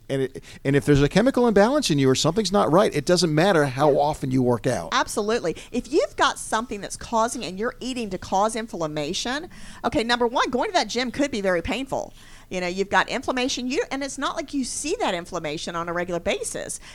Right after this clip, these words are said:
Speaker 2: You know, you've got these things going on in your body that, that, you know, is fighting everything that you wanna do good. It's fighting that.
Speaker 1: These products are available on Amazon,
Speaker 2: Yep.
Speaker 1: other online retailers,
Speaker 2: Yeah,
Speaker 1: your
Speaker 2: on A-,
Speaker 1: website.
Speaker 2: yeah,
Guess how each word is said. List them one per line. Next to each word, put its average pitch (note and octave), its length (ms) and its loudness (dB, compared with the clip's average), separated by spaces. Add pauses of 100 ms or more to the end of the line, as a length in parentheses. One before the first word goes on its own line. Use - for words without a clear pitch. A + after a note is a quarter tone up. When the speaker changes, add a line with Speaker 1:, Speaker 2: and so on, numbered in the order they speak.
Speaker 2:
You A3+ 100 -4
know, G#3+ 60 -2
you've A3 240 -4
got B3+ 180 0
these B3 160 -8
things A#3 220 -8
going G#3+ 260 -6
on G#3+ 160 -2
in G#3+ 100 -6
your F#3 120 -6
body G#3 480 0
that, F3+ 320 -6
that, E3 240 -8
you G#3 80 -6
know, F3 180 -4
is F#3 240 -6
fighting G3 680 -2
everything A#3 380 -4
that A#3 80 -4
you G#3+ 120 -6
wanna G#3+ 160 -2
do F#3+ 160 -4
good. F3+ 520 -2
It's F#3 160 -8
fighting C#3 400 -4
that. - 320 -14 (500)
Speaker 1:
These C3 220 0
products C3+ 400 2
are C3+ 80 4
available B2+ 400 4
on A#2+ 180 2
Amazon, C#3+ 720 2 (320)
Speaker 2:
Yep. F4+ 220 -4
Speaker 1:
other C#3 300 4
online C#3 320 4
retailers, C#3+ 720 0
Speaker 2:
Yeah, - 180 0
Speaker 1:
your C3+ 100 4
Speaker 2:
on C3 60 2
A-, - 20 2
Speaker 1:
website. C#3+ 440 2
Speaker 2:
yeah, D3 220 -2